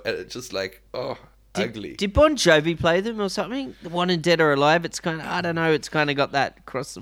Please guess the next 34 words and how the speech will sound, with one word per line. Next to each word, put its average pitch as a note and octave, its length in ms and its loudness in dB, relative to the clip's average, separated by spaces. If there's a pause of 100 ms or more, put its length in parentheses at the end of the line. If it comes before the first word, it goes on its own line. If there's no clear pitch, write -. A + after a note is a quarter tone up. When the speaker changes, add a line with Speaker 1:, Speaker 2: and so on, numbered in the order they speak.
(140)
Speaker 1:
<laughs> - 180 -12
Speaker 2:
Maybe D#3 200 6
it's - 140 -4
their C#3 140 6
boots C#3+ 500 2
and C3+ 100 -4
their A#2 160 2
Speaker 1:
Probably. A2+ 140 0
Speaker 2:
hair C3+ 200 6
that C3 160 -2
look A2+ 160 0
like C#3+ 280 2
it. B2 100 -4
I C#3 160 0
don't A2+ 160 -2
know. G2 220 -6
Jeez. - 640 -6
Speaker 1:
<laughs> - 40 -20 (680)
Speaker 2:
Anyway, A#2 440 0 (300)
shit - 260 4
Speaker 1:
No. A#2+ 200 6
Speaker 2:
guitars. G#2 560 0 (520)
Speaker 1:
But, B2 200 2
but, B2 240 4
but A#2+ 220 0
yeah, G#2+ 220 0
but G#2+ 200 -2
I G#2+ 80 4
think B2+ 260 -4
that G#2 140 -4
those G#2+ 220 0
guitars G2+ 400 -4
did G#2 340 -4 (360)
set - 320 0